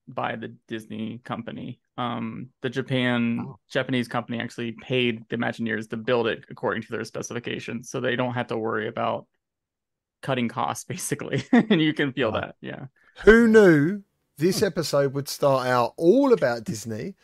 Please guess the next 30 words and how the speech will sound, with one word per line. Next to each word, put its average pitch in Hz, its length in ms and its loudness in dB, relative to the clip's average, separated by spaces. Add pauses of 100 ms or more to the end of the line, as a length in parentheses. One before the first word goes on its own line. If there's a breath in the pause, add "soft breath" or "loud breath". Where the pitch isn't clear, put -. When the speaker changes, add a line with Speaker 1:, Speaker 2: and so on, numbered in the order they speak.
(300 soft breath)
Speaker 3:
Um, 143 640 6
Speaker 2:
<laughs> 147 240 -4
Speaker 3:
and 160 160 4
that 214 120 8
is 185 140 6
Speaker 2:
Thanks - 0 -
Speaker 3:
just 165 220 4
Speaker 2:
to 185 60 8
Speaker 3:
the, 196 40 12
Speaker 2:
these 175 140 8
hats. 147 480 -2 (100)
Speaker 3:
that 277 180 12
is 240 80 4
just 254 200 2
the, 240 180 0
the, 185 200 2
the 160 260 0
wonder 175 560 2
of 147 100 -6
this 143 140 -4
show. 113 420 -4
So 139 140 -10
thank 208 180 -2
you 208 80 -2
to - 180 -2
everyone 208 320 2
who's 151 140 0
been 143 100 -4
tuning 147 360 -2
in 131 260 -2